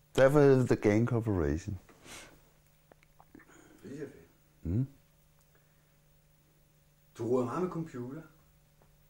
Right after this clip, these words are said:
Speaker 1: Jamen, det er helt nyt for mig. Altså, her for, øh, fire-fem år siden fik jeg min første computer.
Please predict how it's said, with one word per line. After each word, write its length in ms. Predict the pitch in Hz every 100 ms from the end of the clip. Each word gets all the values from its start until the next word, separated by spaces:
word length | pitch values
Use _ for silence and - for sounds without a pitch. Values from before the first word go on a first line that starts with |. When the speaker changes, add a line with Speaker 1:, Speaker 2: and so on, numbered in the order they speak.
| - - - - - - - -
Speaker 1:
Jamen, 360 | 90 117 170 165
det 180 | 165
er 40 | 180
helt 240 | 185 190
nyt 140 | 190 185
for 200 | 147 131
mig. 200 | 170 147
Altså, 220 | 120 135
her 160 | 147
for, 340 | 143 - 139 120
øh, 200 | 110 104
fire-fem 400 | - 113 143 139
år 140 | 123
siden 280 | 135 104 117
fik 200 | - 110
jeg 80 | 127
min 60 |
første 440 | 113 - 104 - 139
computer. 560 | - 120 - 98 95